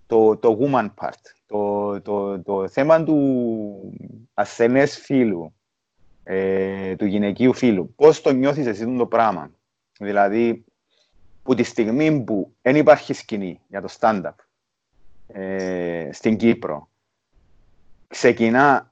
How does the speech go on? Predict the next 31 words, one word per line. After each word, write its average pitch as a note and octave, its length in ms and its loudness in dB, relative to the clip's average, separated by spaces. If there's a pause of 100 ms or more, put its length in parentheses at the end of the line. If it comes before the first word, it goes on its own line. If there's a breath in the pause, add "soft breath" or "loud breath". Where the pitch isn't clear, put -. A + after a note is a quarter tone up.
(160)
και A#2 140 -4
ξαφνικά A2+ 400 0
έχουμε C3+ 200 0
και C3 100 -4
γενέτσες A2 360 -6
μέσα. C#3 440 -8
Εν B2 120 -6
έπρεπε B2 260 2
να B2+ 140 0
οριμάσει B2+ 420 0
κάπου C3 360 -2
το B2+ 80 -2
πράγμα C3 320 -2
και B2+ 120 -2
ύστερα C3 340 0
να C3 60 -2
εμφανιστούν C3 500 -6
οι B2+ 40 -2
γενέτσες. C3 280 -2
Συνήθως A2+ 340 -4
είναι B2 180 0
έτσι B2 260 -2
που A#2 100 0
γίνεται B2 200 0
σε A#2 100 -2
μια A#2 180 -2
κα-, A#2 240 2
κα-, A2+ 280 2
κανονική A2+ 480 0
πατριαρχική A2+ 680 -2
νικο-, A#2+ 240 -2